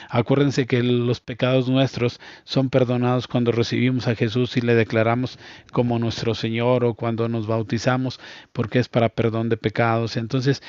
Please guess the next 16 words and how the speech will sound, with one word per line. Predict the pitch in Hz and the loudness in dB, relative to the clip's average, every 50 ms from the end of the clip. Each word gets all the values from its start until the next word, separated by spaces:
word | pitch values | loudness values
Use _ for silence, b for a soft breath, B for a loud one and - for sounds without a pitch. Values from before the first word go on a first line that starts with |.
| B B B B | B B B B
cuando | - 127 123 120 127 | -2 0 2 4 4
ya | 131 135 143 | 6 6 4
recibimos | 147 147 - - 127 127 135 139 139 135 - - | 4 2 0 0 0 2 2 2 2 0 -2 -2
todo | - 139 131 131 131 | 0 2 2 4 4
eso, | 131 131 123 - 139 120 110 - B B B B B B B _ | 2 2 2 0 0 0 -2 -4 B B B B B B B _
ya | - 117 123 123 131 | -2 0 0 0 2
no | 127 123 131 131 | 0 0 -2 -2
se | - - | -2 -4
puede | 120 - 127 131 131 | -4 0 2 2 2
volver | 131 123 123 120 120 127 135 | 4 2 2 2 2 2 2
a | 131 | 2
pecar | 120 - 117 - - 123 123 120 | 0 -2 -2 0 2 2 2 2
de | 120 117 | 2 0
manera | 113 113 113 117 117 117 110 | 0 0 0 0 -2 -2 -2
así | 107 - 123 117 117 | -2 -2 -4 -4 -2
como | 110 - 131 127 123 113 101 B | 0 0 2 2 2 0 -2 B